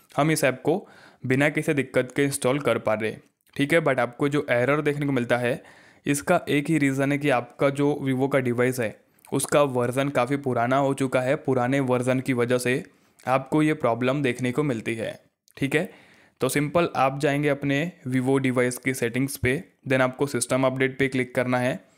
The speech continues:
और सिंपल आपको अपने Vivo डिवाइस की जो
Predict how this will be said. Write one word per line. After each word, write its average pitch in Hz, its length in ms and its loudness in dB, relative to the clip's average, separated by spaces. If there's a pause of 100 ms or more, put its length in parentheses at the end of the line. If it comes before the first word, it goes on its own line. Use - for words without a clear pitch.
(180)
और 131 120 2
सिंपल 143 500 0
आपको 127 420 0
अपने 131 580 -2 (720)
Vivo 139 480 2
डिवाइस 127 480 0
की - 160 -4
जो 139 200 0